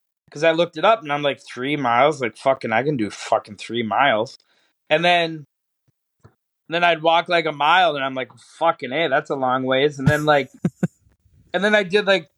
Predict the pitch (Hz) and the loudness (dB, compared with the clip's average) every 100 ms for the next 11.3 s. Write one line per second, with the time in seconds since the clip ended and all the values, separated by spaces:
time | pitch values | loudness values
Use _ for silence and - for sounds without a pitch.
0 | _ _ - 233 214 185 175 170 165 - | _ _ -10 -4 2 4 4 0 -6 -8
1 | 208 185 160 170 185 165 160 156 143 151 | -4 -2 2 2 2 0 0 2 0 -2
2 | 151 151 151 156 160 156 160 160 156 156 | 2 2 2 0 0 -2 0 0 -2 -6
3 | 143 - _ _ _ 165 160 - 175 180 | -12 -18 _ _ _ -2 -2 0 2 2
4 | 185 180 190 180 165 - 165 156 147 - | 0 -8 -2 0 0 0 2 2 0 -8
5 | 196 190 160 147 139 _ _ _ _ _ | -6 0 0 0 -4 _ _ _ _ _
6 | _ _ 151 156 170 175 165 151 156 160 | _ _ 0 2 2 2 0 0 4 4
7 | 160 - - _ _ _ _ 147 156 - | 4 0 -20 _ _ _ _ -2 -2 -2
8 | 160 160 151 151 151 - 143 151 151 151 | 0 2 2 2 2 0 -2 0 2 2
9 | 147 143 - _ _ _ _ _ 143 - | 0 -4 -16 _ _ _ _ _ -8 -8
10 | - 190 160 147 175 185 147 143 139 135 | -6 -2 0 2 2 2 -2 -2 0 0
11 | 135 143 | -4 -8